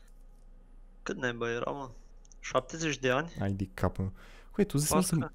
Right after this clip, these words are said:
Speaker 2: muncești în pula
Speaker 1: Păi eu nu,
Speaker 2: atâția ani.
Speaker 1: păi eu nu prind șaptezeci de ani,
Speaker 2: Exact.
Speaker 1: eu nu prind pensia.
Speaker 2: Coaie,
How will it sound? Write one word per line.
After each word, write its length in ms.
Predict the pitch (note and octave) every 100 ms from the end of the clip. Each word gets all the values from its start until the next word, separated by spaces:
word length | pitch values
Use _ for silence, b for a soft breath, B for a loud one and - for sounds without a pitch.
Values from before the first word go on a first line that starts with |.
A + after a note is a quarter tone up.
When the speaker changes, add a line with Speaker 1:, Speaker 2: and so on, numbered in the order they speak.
| -
Speaker 2:
muncești 640 | A#2 A2+ A2 - A#2+ A#2+ A#2
în 60 |
pula 240 | - G#2+ G2
Speaker 1:
Păi 120 | F3+
eu 60 | G2+
nu, 40 |
Speaker 2:
atâția 220 | G3 G2+
ani. 400 | - F#2+ F#2 F2+ - -
Speaker 1:
păi 160 | - E3
eu 80 | F3
nu 240 | F3+ F3+ -
prind 300 | - F3+ C#3
șaptezeci 580 | A#2 - A2+ - A#2 A#2+
de 100 | A#2+
ani, 120 | B2 B2
Speaker 2:
Exact. 360 | A#2 B2 C#3+ G#2+
Speaker 1:
eu 60 |
nu 60 | - -
prind 140 | - - -
pensia. 480 | B2+ A#2+ - - - - B B B B -
Speaker 2:
Coaie, 360 | - F#3+ D3+